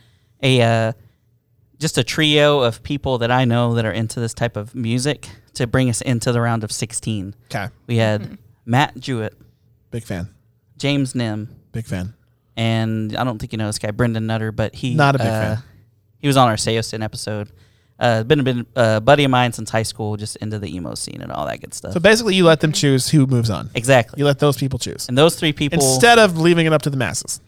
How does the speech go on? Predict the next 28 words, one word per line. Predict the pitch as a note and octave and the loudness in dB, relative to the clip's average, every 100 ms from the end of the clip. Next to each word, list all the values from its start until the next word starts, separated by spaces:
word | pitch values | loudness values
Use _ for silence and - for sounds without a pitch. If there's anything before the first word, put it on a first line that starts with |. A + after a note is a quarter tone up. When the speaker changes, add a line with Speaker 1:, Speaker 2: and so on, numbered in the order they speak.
| _ | _
Speaker 1:
Those | A2+ D3+ D#3 | 0 2 2
three | - A#2+ | -2 -6
people, | A#2+ A2+ A2 G#2+ A#2 _ _ _ _ _ _ _ | -6 -6 -6 -8 -10 _ _ _ _ _ _ _
yeah. | C3+ G2+ - _ _ - | 0 0 -6 _ _ -10
Speaker 2:
'Kay. | F2+ - | -10 -8
Speaker 1:
And | B2 | 0
those | C#3 - | 2 2
three | C#3 | -2
people, | C#3 C#3 B2+ B2 B2 | -2 -2 0 0 0
uh, | A2+ G#2+ G#2+ | 0 2 -2
Brendan's | G#2+ C3 C3+ C3 A2 - | 0 0 0 -2 -4 -4
younger | B2 B2 | -2 -2
than | A#2+ A#2 | -2 -4
me, | A#2 A#2 A#2 _ _ _ _ _ _ | -6 -8 -10 _ _ _ _ _ _
uh, | G#2+ G#2 G2 - - - - | -2 -2 -4 -8 -12 -16 -14
Matt's | B2 A#2+ A#2 - | -2 -2 0 -2
my | A2+ | -2
same | B2 A2+ | -2 -4
age, | G#2+ G#2+ G#2 - G#2+ | -4 -4 -6 -10 -10
and | G#2 | -8
James | G2+ A2 G#2 | -6 -6 -6
is | G2 - | -10 -14
ten | - A#2 | -10 -8
years | G2+ E2+ | -8 -10
older | - - | -12 -14
than | - | -8
me. | |
Speaker 2:
Okay. | B2+ - | -8 -8